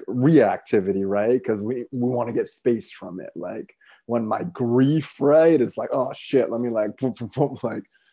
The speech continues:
dun, dun, dun, layer, layer, layer, wall, wall, wall. So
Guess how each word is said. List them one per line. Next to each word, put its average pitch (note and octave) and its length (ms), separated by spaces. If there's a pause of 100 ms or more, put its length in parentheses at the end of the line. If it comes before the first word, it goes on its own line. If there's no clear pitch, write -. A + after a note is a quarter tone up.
(160)
dun, A#2+ 100
dun, A#2 180
dun, A2+ 280 (300)
layer, A#2 360
layer, G#2+ 320
layer, G#2 440
wall, G#2+ 320
wall, G2+ 240
wall. G2 400 (680)
So - 320